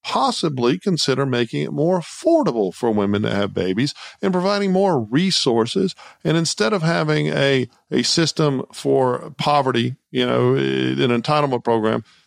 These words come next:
that breaks homes, right? So we can have this huge bureaucracy that spends billions of dollars a year on bureaucrats to make sure that we have broken homes in America, instead of saying, "Hey, look, we're gonna do this. You got a kid. I don't care if you're rich. I don't care if you're poor.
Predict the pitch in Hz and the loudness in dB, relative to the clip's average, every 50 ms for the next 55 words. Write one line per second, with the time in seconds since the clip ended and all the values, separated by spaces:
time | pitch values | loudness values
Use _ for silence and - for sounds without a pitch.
0 | _ - 120 120 117 113 147 160 156 123 - - 117 101 - - - - - 101 | _ 0 0 0 2 2 0 0 0 0 -2 -2 -2 -2 -4 -8 -8 -4 -2 -2
1 | 101 104 - - _ _ _ _ _ - - - 131 135 143 156 151 147 139 131 | -2 -2 -4 -6 _ _ _ _ _ -8 -4 -2 -2 0 0 2 2 2 0 -2
2 | - - 196 202 170 135 135 139 139 135 131 131 131 127 - 131 110 - - 117 | 0 0 0 0 0 2 2 2 4 4 4 4 2 2 0 -2 -4 -2 -4 -4
3 | 107 110 113 - - 120 113 104 110 117 131 151 165 160 147 127 135 127 127 123 | -4 -4 -4 -2 -2 -2 -2 -2 0 2 2 4 4 4 4 2 2 2 2 4
4 | 127 123 117 107 113 110 104 107 110 110 107 101 95 98 123 147 156 143 117 - | 4 2 2 0 -2 -2 0 0 0 0 0 0 0 0 2 2 2 2 0 0
5 | - 104 95 92 90 95 - - _ - - - - _ _ - - 135 131 127 | 0 2 2 2 0 0 -4 -10 _ -18 -20 -20 -20 _ _ -4 0 0 2 2
6 | 135 139 143 131 - 147 139 131 127 120 120 120 120 120 123 120 110 110 110 117 | 2 0 0 0 0 0 2 2 2 2 2 2 4 4 2 2 2 2 2 2
7 | 135 143 135 117 - 107 98 98 95 95 92 95 - 123 120 110 - 110 - 127 | 2 2 2 0 0 0 2 2 2 2 0 0 0 -2 -2 -2 -2 -2 -2 -2
8 | - 156 147 139 147 175 185 165 135 120 131 156 139 120 - 156 180 175 170 131 | -2 -2 -2 -2 -2 -2 -2 -2 -2 0 0 0 0 0 0 -2 0 0 0 0
9 | 113 110 110 127 120 104 101 107 - - 135 120 113 110 - - 139 139 160 170 | 0 0 2 2 2 2 0 -2 0 0 0 0 0 -2 0 0 0 2 0 -2
10 | 175 - 151 147 143 - 127 113 107 113 117 143 180 185 - 147 135 120 113 - | -2 -4 -2 -2 -2 0 -2 -2 0 0 0 0 0 0 -2 -4 -4 -2 -2 -2
11 | 120 113 107 104 - - 220 214 202 185 | -2 -2 -2 -2 0 2 4 4 4 2